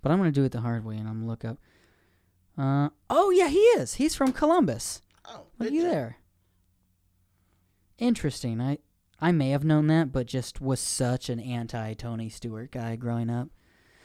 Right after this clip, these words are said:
Speaker 2: Okay, within it right here it says, like, top five nascar Cup Series drivers from Indiana.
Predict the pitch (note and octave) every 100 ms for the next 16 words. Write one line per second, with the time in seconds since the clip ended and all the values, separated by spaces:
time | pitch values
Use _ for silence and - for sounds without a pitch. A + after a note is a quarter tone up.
0 | _ _ _ - - E3 E3+ F3 E3+ F#3
1 | F3 F3 E3 F3 E3 C#3+ D3+ C3+ A#2+ C3
2 | B2+ G#2+ - _ - F3 D#3 D3 D#3+ D3+
3 | C#3 D3 D3 - C3+ C3 - D#3 - -
4 | C#3 B2+ B2+ B2+ B2 B2 A#2+ A#2 C3 B2+
5 | B2+ B2+ A2